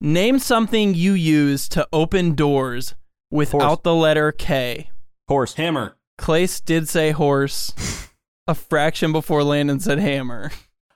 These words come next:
Speaker 2: I don't want ten points. I just want the game to be even
Speaker 1: So Landon
Speaker 2: so we
Speaker 1: gets
Speaker 2: can just keep,
Speaker 1: twenty-four.
Speaker 2: finish
Speaker 1: All right,
Speaker 2: the game.
Speaker 1: Landon,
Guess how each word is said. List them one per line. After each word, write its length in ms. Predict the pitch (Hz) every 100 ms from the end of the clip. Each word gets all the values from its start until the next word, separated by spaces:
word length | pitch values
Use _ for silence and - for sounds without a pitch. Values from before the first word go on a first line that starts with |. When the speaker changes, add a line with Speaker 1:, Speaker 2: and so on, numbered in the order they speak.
| _ -
Speaker 2:
I 100 | 208
don't 160 | 262
want 180 | 262 233
ten 220 | 233 220
points. 340 | 185 214 175 -
I 60 |
just 160 | 160 170
want 140 | 226
the 80 | 196
game 240 | 151 165 180
to 40 |
be 240 | 160 147
even 360 | 156 185 151 113
Speaker 1:
So 100 | 156
Landon 300 | 147 165 180
Speaker 2:
so 20 |
we 80 | 147
Speaker 1:
gets 60 | -
Speaker 2:
can 100 | 156
just 140 | 156
keep, 240 | 185 180
Speaker 1:
twenty-four. 180 | 170 151 -
Speaker 2:
finish 60 | 226
Speaker 1:
All 40 |
right, 200 | 226 156
Speaker 2:
the 100 | 165
game. 340 | 131 143 180
Speaker 1:
Landon, 460 | 185 220 254 330 392